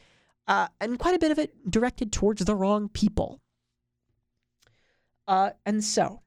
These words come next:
cutting back to the, to the mob that, that accumulates, uh, around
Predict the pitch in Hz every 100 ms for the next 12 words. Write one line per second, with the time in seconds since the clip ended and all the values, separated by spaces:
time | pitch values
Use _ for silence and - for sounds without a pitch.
0 | _ _ _ _ _ _ _ _ _ -
1 | - 202 202 185 - - _ - 151 131
2 | - 165 175 180 180 175 165 - _ 165
3 | 170 - 220 202 175 170 - - _ _
4 | _ _ _ - 147 - - 160 151 143
5 | - 165